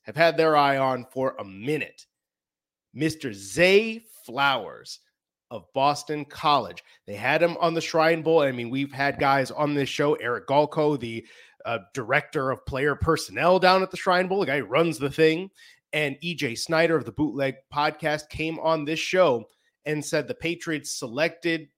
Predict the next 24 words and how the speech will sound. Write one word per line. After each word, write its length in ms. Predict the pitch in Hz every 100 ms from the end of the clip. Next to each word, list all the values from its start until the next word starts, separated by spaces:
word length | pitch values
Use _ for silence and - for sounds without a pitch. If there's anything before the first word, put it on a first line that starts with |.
| _
Zay 260 | - 151 156
Flowers 580 | 156 151 151 151 147 -
for 300 | - 156 156
their 220 | 143 147
team 360 | - 151 127 101
very 400 | 120 185 226 247
intentionally, 760 | 262 240 220 - 117 95 87 _ _ _ _ _ _
and 560 | 156 156 147 139 127 98 _ _
perhaps 460 | - 147 247 254
even 200 | 208 196 190
to 160 | 190
an 80 | 180
extent 580 | 160 - - 190 170 110 - -
made 600 | 117 131 156 175 180 139
their 160 | 151
participation 760 | 170 165 165 151 156 165 151 147
in 80 | 143
the 80 |
Shrine 420 | 143 156 160 170 143
Bowl 300 | 131 120 - _ _ -
a 40 |
little 200 | 139 233
bit 240 | 220 247 -
contingent 680 | 196 175 233 240 175 143